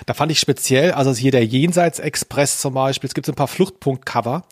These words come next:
mit so Illustrationen. Also ist technisch nicht so geil gemacht, glaub ich, aber so die Motive sind schön. Die ge-, gefallen mir teilweise. Hätte ich gerne Poster von. Und was mir aber wirklich ganz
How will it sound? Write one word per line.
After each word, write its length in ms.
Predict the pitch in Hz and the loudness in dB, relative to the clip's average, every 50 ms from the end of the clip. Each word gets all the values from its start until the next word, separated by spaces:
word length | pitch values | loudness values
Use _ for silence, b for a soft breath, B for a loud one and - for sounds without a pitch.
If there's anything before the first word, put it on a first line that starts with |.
| B B B B B B B B | B B B B B B B B
mit 220 | 135 135 131 - | -6 -4 -4 -4
so 120 | - 143 147 | -6 -4 -2
Illustrationen. 880 | 156 147 135 - - 135 123 - - - 135 131 139 160 196 247 262 - | -2 -2 -2 -2 -2 -2 -2 -2 0 2 2 4 4 2 0 -2 -6 -8
Also 180 | 131 120 143 | -6 -4 -4
ist 180 | 147 - - _ | -4 -4 -6 _
technisch 520 | - 147 160 170 - 220 208 170 - - - | -2 -2 -2 0 0 0 0 0 0 0 -2
nicht 200 | 165 175 - - | -2 -2 -2 0
so 320 | - 196 185 185 185 151 - | 0 2 0 0 -2 -2 -2
geil 300 | - 117 123 156 175 165 | 0 2 4 4 2 2
gemacht, 400 | 160 160 139 139 165 - - - | 2 0 0 -2 -4 -4 -6 -6
glaub 320 | - 170 170 165 170 185 | -4 0 0 0 0 0
ich, 260 | 196 226 - - - | -2 -4 -6 -8 -6
aber 240 | - 131 123 139 139 | -6 -2 0 0 2
so 120 | 123 135 131 | 2 0 0
die 100 | 131 139 | 0 0
Motive 440 | 131 131 131 - - 202 208 165 135 | 0 0 0 0 0 2 2 2 0
sind 180 | 113 113 110 | 0 -4 -8
schön. 300 | - - 123 117 - - _ _ _ _ | -8 -8 -10 -10 -10 -14 _ _ _ _
Die 120 | - 147 156 | -8 -8 -6
ge-, 120 | 160 160 139 - | -6 -10 -10 -10
gefallen 300 | 151 135 - 156 160 139 | -10 -2 0 0 2 2
mir 100 | 120 - | 0 -2
teilweise. 420 | - 113 110 107 110 110 113 123 | -2 -2 -2 0 -2 -2 -2 -4
Hätte 140 | 123 135 135 | -4 -4 -6
ich 100 | - - | -6 -6
gerne 200 | - 139 135 135 | -6 -6 -6 -8
Poster 400 | - - - 143 135 - - 110 | -10 -6 -6 -6 -4 -4 -6 -6
von. 280 | - - 110 110 123 131 B B B B B B B B B B B B B B B B _ - | -6 -6 -8 -8 -10 -12 B B B B B B B B B B B B B B B B _ 0
Und 220 | 131 123 127 120 | 0 0 2 2
was 220 | - 143 - - | 0 0 0 0
mir 80 | 165 165 | 0 0
aber 320 | 143 139 131 110 120 131 | 2 2 0 0 -2 0
wirklich 480 | 143 190 190 - - 196 165 - - - | 0 0 0 0 -2 -2 -2 -4 -4 -2
ganz 280 | - 135 151 170 - | -2 -2 -2 -2 -6